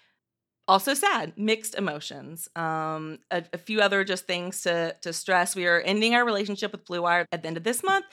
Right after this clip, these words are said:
and we'll close our Patreon at the end of November. Um, we are still available for live shows and open for live shows, and we have a few on the calendar already for next year,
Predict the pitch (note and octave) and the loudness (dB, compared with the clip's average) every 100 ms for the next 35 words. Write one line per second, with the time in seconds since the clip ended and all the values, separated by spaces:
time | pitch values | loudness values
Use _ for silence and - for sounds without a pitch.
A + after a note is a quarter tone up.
0 | - - - F#3+ F#3+ - F3+ A3 A#3 - | -20 -18 -4 -2 0 2 2 2 0 -4
1 | F#3 - E3+ E3+ E3 C#3 D#3+ D#3+ D#3 D#3 | -6 -6 -4 -4 -4 -8 -8 -6 -6 -6
2 | D#3+ D#3+ D#3 D#3 - _ _ _ _ F3 | -4 -2 -2 -4 -8 _ _ _ _ 0
3 | F3 F3 F3 F#3 G#3 A3+ B3 C#4+ E4 E4 | 2 2 0 -4 2 6 6 4 -4 0
4 | A#3+ A#3 A3+ A3+ F#3+ F3 F3 F#3+ - A#3 | 0 0 -4 -2 0 2 2 0 -2 0
5 | A#3 A#3 A#3 A#3 F3+ F3 F3 F3 F3 E3 | 0 0 -2 -6 -4 -4 -4 -6 -6 0
6 | D#3+ F3 F#3 A#3 A3+ B3 A#3 F3 F#3+ E3+ | 2 2 0 0 0 0 -4 -4 -2 -2
7 | E3+ F3+ E3+ E3+ F#3 D#3+ E3+ F#3+ E3 D#3 | -4 -4 -4 -4 -4 -2 -2 -4 -2 0
8 | E3+ F3+ G#3+ B3+ A#3+ A#3+ - B3 B3 B3 | 2 0 -2 -4 -4 -6 -6 -4 -2 -4